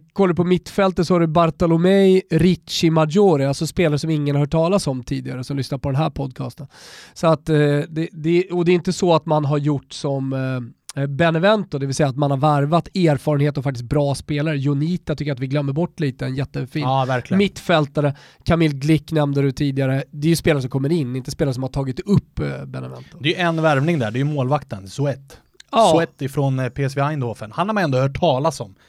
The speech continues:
Speaker 2: Det vet man ändå vad det är för, för, eh, alltså man har sett han lite grann, football manager här och d-, här och där, men
Speaker 1: Ja.
Speaker 2: i övrigt så är det ju, det är ju okända namn rakt igenom egentligen.
Speaker 1: Ja, och Mattiello eventuellt. Ja, men
Speaker 2: Ja.
Speaker 1: det är så här, det är, det är inga, det är inga stora namn.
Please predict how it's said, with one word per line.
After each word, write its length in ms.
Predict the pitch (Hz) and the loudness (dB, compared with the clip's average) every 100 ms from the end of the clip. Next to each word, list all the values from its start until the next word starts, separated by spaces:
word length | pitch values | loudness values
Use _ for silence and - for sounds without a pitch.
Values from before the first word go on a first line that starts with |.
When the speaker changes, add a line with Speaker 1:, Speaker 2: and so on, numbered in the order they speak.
| _ | _
Speaker 2:
Det 60 | 143 | -4
vet 160 | 160 156 | -2 0
man 80 | |
ändå 120 | 143 131 | 0 2
vad 120 | 135 | 0
det 100 | 139 | 0
är 180 | 160 156 | -2 -2
för, 340 | 139 120 113 - _ _ | -4 -8 -10 -14 _ _
för, 300 | _ 135 123 117 117 117 117 113 | _ -8 -6 -6 -8 -10 -14 -14
eh, 60 | 117 | -14
alltså 140 | 131 | -10
man 100 | 147 | -6
har 60 | 151 | -4
sett 220 | 135 139 - | -4 -8 -2
han 100 | 160 | -2
lite 160 | 139 123 | -2 -6
grann, 140 | 104 | -14
football 260 | - 139 127 | -14 -10 -8
manager 440 | 113 113 110 113 | -8 -10 -10 -10
här 200 | 110 110 | -10 -12
och 60 | 110 | -14
d-, 60 | 107 | -12
här 160 | 120 113 | -10 -10
och 60 | |
där, 160 | 113 110 | -10 -12
men 160 | 117 113 - - | -14 -16 -20 -14
Speaker 1:
Ja. 80 | 127 | 0
Speaker 2:
i 20 | |
övrigt 300 | 135 127 151 | 2 2 0
så 120 | 139 156 | 0 -2
är 100 | 127 | -2
det 60 | |
ju, 120 | 120 | -4
det 120 | 117 127 | -4 -4
är 20 | |
ju 60 | |
okända 400 | 135 117 139 131 | -4 -4 -4 -4
namn 340 | 123 123 110 104 - | -2 -4 -8 -16 -6
rakt 420 | 120 131 117 - | -2 -2 -4 -8
igenom 280 | 127 123 117 | -8 -8 -10
egentligen. 280 | 107 - 110 | -14 -18 -10
Speaker 1:
Ja, 120 | 135 | -6
och 60 | 147 | -2
Mattiello 640 | 147 139 - 131 127 123 117 | -2 -4 -6 -6 -4 -8 -10
eventuellt. 340 | 113 113 - | -14 -14 -10
Ja, 60 | 175 | -4
men 100 | 214 | -2
Speaker 2:
Ja. 140 | 139 208 | 2 4
Speaker 1:
det 80 | |
är 80 | 208 | 4
så 100 | 196 | 4
här, 80 | 202 | 2
det 100 | 185 | 4
är, 320 | 196 180 170 | 4 4 0
det 100 | 165 | -2
är 40 | 175 | -4
inga, 200 | 160 147 | -4 -8
det 100 | 165 | -6
är 20 | |
inga 140 | 147 | -6
stora 180 | - 131 | -8 -12
namn. 140 | 123 | -14